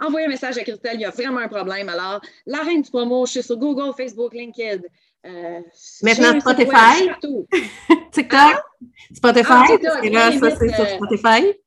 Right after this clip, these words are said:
Speaker 2: Hmm ?
Speaker 1: I am everywhere. Fait que si vous ne trouvez pas, là, pour vrai, jugez-moi très fort, il y a un problème. Euh, sinon, ben, je, je, Colin, je vais peut-être changer d'application mobile. Je sais pas. <laughs>
Speaker 2: Et, euh, quand ton nouveau bébé va sortir officiellement, ben, ça aussi,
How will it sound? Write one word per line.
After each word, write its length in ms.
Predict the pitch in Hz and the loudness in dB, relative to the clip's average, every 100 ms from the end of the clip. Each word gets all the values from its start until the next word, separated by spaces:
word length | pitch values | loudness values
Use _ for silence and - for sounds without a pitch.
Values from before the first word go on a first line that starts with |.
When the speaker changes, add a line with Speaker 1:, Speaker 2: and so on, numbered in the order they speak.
| _ | _
Speaker 2:
Hmm ? 160 | 202 240 240 - 233 | 0 0 -2 -8 -8
Speaker 1:
I 80 | 269 | -4
am 260 | 277 277 - | -4 -4 -8
everywhere. 580 | 277 247 247 208 170 - | -10 -6 -6 -6 -8 -10
Fait 140 | - | -12
que 60 | 190 | -10
si 100 | 285 | -10
vous 120 | 262 | -8
ne 80 | 240 | -10
trouvez 300 | - 320 254 | -8 -6 -6
pas, 220 | 240 247 | -4 -6
là, 140 | 240 202 | -6 -6
pour 140 | 247 | -8
vrai, 180 | 226 220 | -8 -12
jugez-moi 540 | 196 262 220 196 196 | -10 -10 -10 -12 -12
très 180 | - 240 | -12 -12
fort, 220 | 226 202 | -8 -8
il 60 | 202 | -6
y 40 | |
a 80 | 226 - | -10 -10
un 140 | 233 | -12
problème. 640 | 226 214 185 190 214 247 226 | -10 -10 -8 -8 -6 -8 -8
Euh, 100 | 180 | -10
sinon, 600 | - _ 285 226 240 214 | -12 _ -6 -4 -6 -8
ben, 800 | 180 170 160 156 175 98 104 156 | -10 -12 -14 -16 -18 -18 -18 -18
je, 220 | 175 - _ _ _ 180 | -18 -20 _ _ _ _
je, 100 | - - - _ | -20 -20 -20 _
Colin, 360 | 262 220 220 220 | -6 -4 -6 -8
je 80 | |
vais 140 | - - | -18 -18
peut-être 140 | 269 | -12
changer 300 | 262 220 226 | -8 -6 -4
d'application 480 | 240 220 - 208 233 | -4 -6 -6 -10 -8
mobile. 220 | 226 185 - | -10 -10 -8
Je 80 | 294 | -8
sais 80 | |
pas. 160 | 339 - - - | -6 -8 -12 -18
<laughs> 220 | - - | -14 -8
Speaker 2:
Et, 140 | 240 247 | 4 6
euh, 60 | 226 226 | 6 4
quand 160 | 254 | 2
ton 140 | 262 262 | 4 2
nouveau 220 | 240 240 | 4 2
bébé 240 | 240 226 262 | 2 2 2
va 120 | 247 | 0
sortir 380 | 247 220 262 247 | 0 -2 0 0
officiellement, 800 | 240 - 247 208 208 214 233 277 | 0 -2 0 2 2 2 2 2
ben, 180 | 226 | 0
ça 160 | 208 226 | 0 -2
aussi, 120 | 208 | -2